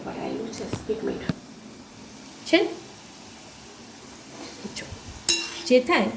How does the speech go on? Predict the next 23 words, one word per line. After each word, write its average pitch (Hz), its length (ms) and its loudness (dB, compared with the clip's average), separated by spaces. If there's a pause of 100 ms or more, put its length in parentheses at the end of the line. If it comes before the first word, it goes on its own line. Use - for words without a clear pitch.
(140)
એ 240 80 6
લઈ 403 180 12
લેવાના 208 380 8 (580)
અને 226 140 8
ઘડી 226 260 8
ઘડીને 233 320 10
એક 233 120 8
એક 240 140 6
નાખે 320 300 8
જવાના. 196 380 6 (320)
હેલ્ધી 214 300 8
ખાવું 320 280 8
હોય 240 100 12
ફ્રેન્ડ 214 320 6
તો 220 100 4
થોડી 240 260 6
મહેનત 220 360 6
તો 427 180 8 (1040)
કરવી 269 260 12
પડે. 185 320 2 (480)
ઓકે, 254 260 4 (960)
ચલો - 180 8
ફ્રેન્ડ, - 260 -2